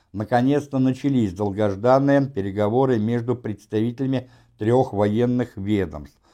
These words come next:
в которых приняли участие со стороны Советского Союза нарком обороны С С С Р, маршал Советского Союза Климент Ефремович Ворошилов, начальник генерального штаба рабоче-крестьянской Красной Армии, командарм первого ранга Борис Михайлович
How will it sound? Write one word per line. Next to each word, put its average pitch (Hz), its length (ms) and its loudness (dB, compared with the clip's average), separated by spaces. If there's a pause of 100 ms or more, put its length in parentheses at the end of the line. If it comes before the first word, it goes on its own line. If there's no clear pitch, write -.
(220)
в - 40 -20
которых 131 500 0
приняли 131 500 0
участие 131 640 -2
со 101 140 -12
стороны 113 420 -6
Советского 117 560 -4
Союза 107 560 -2 (320)
нарком 127 680 2
обороны 113 540 0 (100)
С 107 160 -6
С - 200 -20
С - 20 -20
Р, 95 180 -2
маршал 98 420 -4
Советского 95 540 -10
Союза 92 400 -8 (380)
Климент 110 440 0
Ефремович 98 500 -6
Ворошилов, 110 580 -2 (400)
начальник 120 520 0
генерального 110 600 -2
штаба 107 420 -2
рабоче-крестьянской 107 1000 -4
Красной 101 520 -6
Армии, 110 460 -4 (320)
командарм 123 680 2
первого 107 460 0
ранга 98 360 0
Борис 110 380 -4
Михайлович 92 480 -4